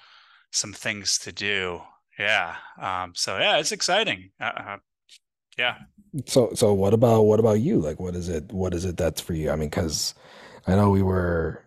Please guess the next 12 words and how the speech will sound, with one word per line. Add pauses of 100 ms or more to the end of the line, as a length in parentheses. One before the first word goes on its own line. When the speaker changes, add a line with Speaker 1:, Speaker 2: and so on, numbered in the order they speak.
(140)
Speaker 2:
we
were
going
with
it
in
the
Discord, (680)
and
I
think,
uh,